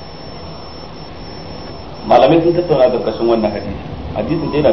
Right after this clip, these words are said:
cikin Bukhari. Waɗannan mazaje da suke wannan wasa, na farko ba inda ya bayyana na tsaraici a jikinsu.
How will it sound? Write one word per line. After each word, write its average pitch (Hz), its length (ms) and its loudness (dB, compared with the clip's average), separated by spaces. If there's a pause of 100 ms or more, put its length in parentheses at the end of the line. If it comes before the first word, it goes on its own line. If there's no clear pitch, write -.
cikin 113 160 -2
Bukhari. 101 320 -4 (1800)
Waɗannan 139 400 8
mazaje 135 320 8
da 117 80 -4
suke - 160 -4
wannan 117 240 4
wasa, 107 240 4
na 117 80 2
farko 131 320 2
ba 139 180 8
inda 131 300 0
ya 117 160 8
bayyana 110 400 4
na 101 40 0 (120)
tsaraici 113 340 4
a 104 140 0
jikinsu. 95 320 -8